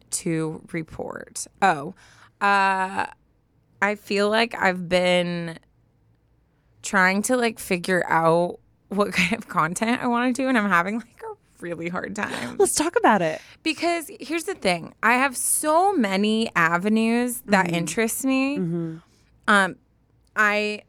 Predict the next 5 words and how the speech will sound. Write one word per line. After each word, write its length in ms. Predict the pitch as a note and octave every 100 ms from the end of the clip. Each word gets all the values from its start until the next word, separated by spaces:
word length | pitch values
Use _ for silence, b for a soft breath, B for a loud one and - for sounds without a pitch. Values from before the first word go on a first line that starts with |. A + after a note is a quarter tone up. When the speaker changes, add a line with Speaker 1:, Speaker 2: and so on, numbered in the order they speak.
| _ _ -
Speaker 1:
love 680 | G#3 G3 F#3+ G3 A#3 B3 C4+ - _
really 480 | - F#3 G3 G3+ G#3+
aesthetic 580 | - - - D#3 F3 A3
looking 320 | C4+ C4 C#4+
stuff, 480 | C#4 C#4 C#4 C#4+ -